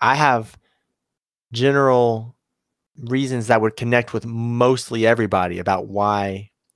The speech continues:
I believe what I, about these, this list. So just specifying that.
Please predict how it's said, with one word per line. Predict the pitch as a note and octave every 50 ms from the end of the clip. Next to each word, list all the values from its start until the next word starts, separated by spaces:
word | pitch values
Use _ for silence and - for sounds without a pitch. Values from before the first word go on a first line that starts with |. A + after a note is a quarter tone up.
| - _
I | - G#2
believe | G#2 F#2+ G2+ G2 G2+ G2 F#2
what | F#2 F#2
I, | F#2 F#2 F#2 F2+ F#2+ - _ _ _ _ _
about | - G2 G#2 G2 F#2+ -
these, | G#2 G2 F2+
this | F#2+ G2 G2 G2+ G#2+ G#2 - -
list. | G#2+ G2 F2+ F2+ - - - - _ _ - - - - _ _
So | - - G#2+ G2+
just | A2 A2
specifying | - - A#2 A2 - A#2 - G#2 F2 F2 F2
that. | F2 E2+ F2+ -